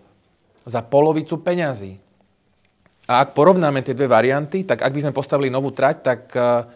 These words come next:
versus rekonštruovať starú, tak to ušetrí Nitranom päť minút do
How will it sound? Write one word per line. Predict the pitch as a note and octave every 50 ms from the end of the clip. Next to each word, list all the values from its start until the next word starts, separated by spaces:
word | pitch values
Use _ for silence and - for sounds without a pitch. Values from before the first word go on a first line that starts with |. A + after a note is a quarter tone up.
| _ -
versus | B2 C3+ C#3 D3 C3 C#3 B2+ - - - _ -
rekonštruovať | - - C3+ C3+ - C#3+ C3+ - - C#3 C3+ B2 A#2 A2+ A2 -
starú, | - - - G#2+ A#2 C#3+ D#3+ F#3 G3+ F#3+ - - - - _ _ _
tak | - C3+ C3
to | - D#3
ušetrí | B2+ C3+ C3 - D3+ C3 C3 C3
Nitranom | A#2+ C3 C3 - C3+ B2+ B2+ B2 B2 A#2
päť | - C#3+ C#3 B2+
minút | C3+ C#3 C#3+ C#3+ C3+ B2+ A2+ A2
do | A2+ C3